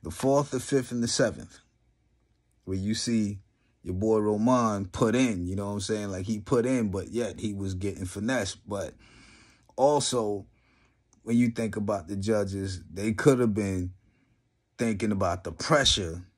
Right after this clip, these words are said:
that he was, that the fact, the fact that he was taking the fight to, you know, um, um, Rashidi. You know what I'm saying?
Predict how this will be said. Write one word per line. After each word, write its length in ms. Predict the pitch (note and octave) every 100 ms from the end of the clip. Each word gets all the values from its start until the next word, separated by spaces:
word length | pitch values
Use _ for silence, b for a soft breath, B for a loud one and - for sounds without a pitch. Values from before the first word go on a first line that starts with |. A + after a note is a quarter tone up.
| _ _ _ _ _ _ _ _
that 160 | F#2+ F2+
he 100 | G#2
was, 220 | F#2+ F2+
that 260 | F#2 E2
the 80 | F#2
fact, 400 | F#2 - A#2+ -
the 80 | -
fact 320 | F#2+ B2 G#2
that 160 | A2 G2+
he 60 |
was 200 | A2+ G2+
taking 380 | - C3+ B2+ A2+
the 80 | G#2
fight 340 | F2+ G2 F2+ C#2+
to, 300 | G#2+ F2+ F2+ b b b b b _
you 200 | - G2
know, 320 | G2 F2+ E2+
um, 560 | F#2 F#2 F2 E2+ E2 D2+ -
um, 180 | F#2
Rashidi. 640 | F2+ E2+ D#2+ G#2+ F2+ D#2+ D#2 b b b b _ _
You 120 | -
know 60 | F2+
what 60 | F#2
I'm 80 |
saying? 520 | F#2+ G#2+ G#2 G2+ G2